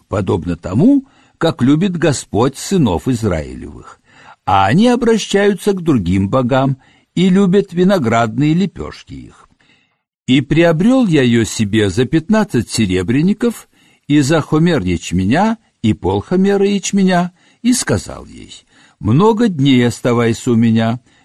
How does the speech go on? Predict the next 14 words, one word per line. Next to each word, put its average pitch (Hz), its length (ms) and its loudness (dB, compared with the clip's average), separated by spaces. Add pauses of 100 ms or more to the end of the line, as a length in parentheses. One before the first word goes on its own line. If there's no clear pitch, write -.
не 180 160 2
блуди 98 680 -2 (340)
и 170 140 2
не 165 140 4
будь 107 260 0
с 117 60 -6
другим, 90 580 -2 (380)
так 110 240 0
же 185 140 0
и 202 120 -2
я 110 340 2
буду 151 320 -2
для 160 180 -6
тебя". 71 440 -8